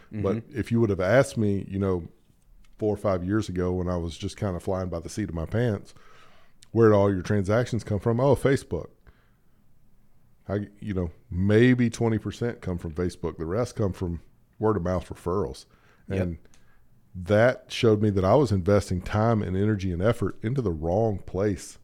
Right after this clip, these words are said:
Speaker 1: by putting it all in Facebook. When
Speaker 2: Mm-hmm.
Speaker 1: I, what I should have been doing is meeting more people and, and taking care of the people that had already used me,
Speaker 2: Mm-hmm.
Speaker 1: um, making sure they felt really loved and cared for and,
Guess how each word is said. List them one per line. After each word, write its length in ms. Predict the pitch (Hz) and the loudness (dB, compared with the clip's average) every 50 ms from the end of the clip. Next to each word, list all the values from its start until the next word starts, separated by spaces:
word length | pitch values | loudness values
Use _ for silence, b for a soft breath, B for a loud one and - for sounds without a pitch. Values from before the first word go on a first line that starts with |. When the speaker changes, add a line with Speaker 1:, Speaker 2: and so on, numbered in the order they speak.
| - | -8
Speaker 1:
by 120 | - 90 85 | -6 -4 -4
putting 280 | - - 104 95 90 | -4 -4 -4 -4 -4
it 80 | 92 85 | -4 -2
all 200 | 87 85 85 82 | -2 -2 -2 -4
in 80 | 82 78 | -6 -6
Facebook. 500 | - - 104 131 - - - - 65 - - - b b b b b b | -6 -4 -4 -4 -6 -8 -10 -12 -12 -12 -14 -20 b b b b b b
When 140 | b 120 104 | b -2 0
Speaker 2:
Mm-hmm. 140 | 98 95 90 | 0 0 0
Speaker 1:
I, 20 | |
what 180 | - - 92 90 | 0 -2 0 0
I 80 | 87 | 0
should 240 | 82 - - 127 135 | 0 0 2 2 2
have 60 | 147 | 4
been 160 | 123 101 90 | 2 0 0
doing 280 | 85 92 92 90 92 90 | 0 -2 -2 -2 -2 -2
is 240 | 87 80 78 - - - b b b b b | -4 -6 -8 -12 -16 -20 b b b b b
meeting 400 | - 87 98 110 113 107 107 98 | -4 0 2 2 2 2 0 0
more 200 | 92 90 98 98 | 0 -2 -2 -2
people 440 | - - 117 120 - 80 78 76 - _ b b b b b b b b | 0 0 -2 -2 -2 -4 -8 -8 -10 _ b b b b b b b b
and, 320 | - 95 90 87 85 - - - | -4 -2 -2 -2 -4 -6 -4 -4
and 120 | 95 92 | -4 -2
taking 320 | - - 110 104 - - 101 | 2 4 2 4 2 0 -2
care 200 | - 117 110 104 | 2 2 2 2
of 60 | 92 | 2
the 60 | 90 | 0
people 300 | - - 113 104 - 98 | 0 0 0 0 2 2
that 100 | 95 92 | 2 2
had 140 | 90 87 85 - _ - | 2 0 0 -4 _ -2
already 600 | 95 98 104 110 110 107 104 101 104 110 107 95 | 2 4 4 6 6 4 4 4 4 4 4 2
used 380 | 90 90 101 117 135 135 - - | 2 2 2 0 0 0 -2 -6
me, 240 | 82 78 80 80 - _ b b b b b b b | -6 -6 -6 -6 -8 _ b b b b b b b
Speaker 2:
Mm-hmm. 340 | 117 104 95 101 107 113 101 | -8 -6 -6 -6 -6 -4 -2
Speaker 1:
um, 260 | 95 92 90 85 - - | -2 -2 -2 -4 -6 -8
making 300 | - 95 98 107 95 92 | -4 0 0 0 0 0
sure 160 | - - 110 95 | 0 0 2 2
they 180 | 95 101 107 | 4 4 2
felt 320 | - - 113 101 92 - - | 2 2 2 2 2 0 -2
really 320 | - 98 104 104 101 98 95 | -2 0 2 4 4 4 2
loved 300 | 92 95 95 98 95 85 | 2 2 2 2 2 0
and 140 | 90 85 - | -2 -4 0
cared 260 | - 107 101 95 - | 2 2 2 2 0
for 320 | - 98 95 101 98 92 | -2 -4 -2 0 0 0
and, 240 | 90 87 90 87 - | -2 -2 -4 -6 -8